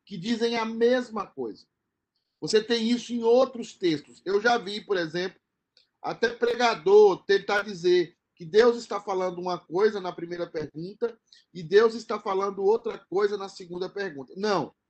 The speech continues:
Quando, quando Isaías diz, "Com quem comparareis a Deus? Ou que coisa semelhante confrontareis com ele?" Ele tá usando um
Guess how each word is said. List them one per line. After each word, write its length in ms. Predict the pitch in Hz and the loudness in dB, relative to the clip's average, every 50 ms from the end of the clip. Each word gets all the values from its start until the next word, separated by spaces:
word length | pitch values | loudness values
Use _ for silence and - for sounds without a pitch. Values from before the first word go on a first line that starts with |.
| _ _ _ _ _ _ - | _ _ _ _ _ _ -6
Quando, 300 | 190 202 185 220 220 - _ - | -6 -4 -4 -4 -6 -6 _ -8
quando 420 | 196 208 226 233 240 226 220 - | -6 -6 -4 -4 -4 -6 -6 -6
Isaías 540 | 220 190 226 214 214 233 247 254 240 226 175 | -6 -2 0 0 2 2 2 2 0 0 -2
diz, 260 | 175 165 160 - _ _ | -8 -12 -14 -16 _ _
"Com 260 | - 233 233 233 233 | -4 -4 -2 -4 -4
quem 280 | - 247 247 269 285 285 | -8 -6 -6 -6 -6 -6
comparareis 800 | - 262 262 247 240 - 233 220 226 214 196 196 208 226 220 214 | -8 -8 -8 -8 -6 -6 -4 -4 -2 0 2 2 2 2 2 -2
a 80 | 214 202 | -6 -4
Deus? 500 | 170 160 156 147 135 123 117 _ _ _ _ _ _ _ _ _ - | -2 -2 0 0 -2 -2 -6 _ _ _ _ _ _ _ _ _ 0
Ou 220 | - 190 214 208 214 | 4 4 4 4 4
que 200 | - 254 247 254 | 2 0 0 -2
coisa 580 | - _ - 208 226 247 262 262 254 247 240 | -2 _ 2 6 8 8 8 6 4 0 -4
semelhante 800 | 226 - - 226 214 214 214 196 175 180 185 196 220 226 220 233 | -4 -4 -2 -2 0 2 2 2 2 2 0 -2 -4 -6 -8 -10
confrontareis 720 | - 214 202 196 - 202 208 - 214 185 185 196 196 190 - | -12 -12 -12 -8 -8 -8 -8 -6 -6 -4 -2 -2 -2 -4 -6
com 200 | - 202 196 180 | -10 -8 -4 -2
ele?" 260 | 165 151 131 120 - _ _ _ _ _ - | -2 -2 -2 -4 -8 _ _ _ _ _ -10
Ele 160 | 151 180 208 | -8 -8 -6
tá 160 | - - 214 226 | -4 0 2 2
usando 480 | 220 214 180 185 208 220 220 214 233 | 2 0 0 -2 -4 -4 -4 -4 -6
um 160 | 226 208 190 | -6 -6 -8